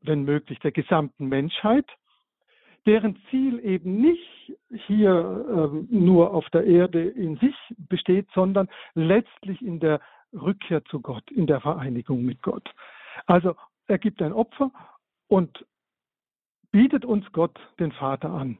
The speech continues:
und sagt, „Komm mit mir, folg mir nach.“ Sie kennen, äh, die Parabel von dem Jüngling, der das leider dann nicht tut, der sich dann traurig zurückzieht.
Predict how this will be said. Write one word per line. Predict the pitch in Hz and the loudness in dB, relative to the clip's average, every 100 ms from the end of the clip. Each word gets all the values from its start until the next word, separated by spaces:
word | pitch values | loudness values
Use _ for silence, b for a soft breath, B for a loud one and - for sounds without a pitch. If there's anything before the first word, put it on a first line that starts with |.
| _ | _
und | 139 | -4
sagt, | - 131 - - b b b _ _ _ _ _ _ | 0 -2 -4 -20 b b b _ _ _ _ _ _
„Komm | - 196 269 254 | 0 2 2 0
mit | 226 170 - | -2 -4 -2
mir, | 180 254 302 285 - - | -2 0 -2 -8 -16 -2
folg | 196 185 - | 0 0 -2
mir | 147 | -4
nach.“ | 139 170 294 - _ _ | 0 0 0 -4 _ _
Sie | - | -18
kennen, | - 151 147 - B B _ | -6 -4 -4 -6 B B _
äh, | 160 131 b _ | -6 -6 b _
die | 160 | -4
Parabel | - 127 131 123 139 - - | -2 0 0 0 -4 -6 -8
von | 151 | -4
dem | 131 135 | -2 2
Jüngling, | 208 254 233 226 220 170 | 4 6 4 2 -4 -6
der | 165 147 | -2 -2
das | 143 | -2
leider | 156 147 139 | -2 -2 -2
dann | 131 | 0
nicht | 165 240 | 0 0
tut, | - 220 - | 0 -4 -2
der | 165 | -2
sich | 139 135 | -2 -4
dann | 143 | -4
traurig | 131 151 143 139 - | -2 0 0 -2 -4
zurückzieht. | 151 240 _ 208 | -2 -2 _ -8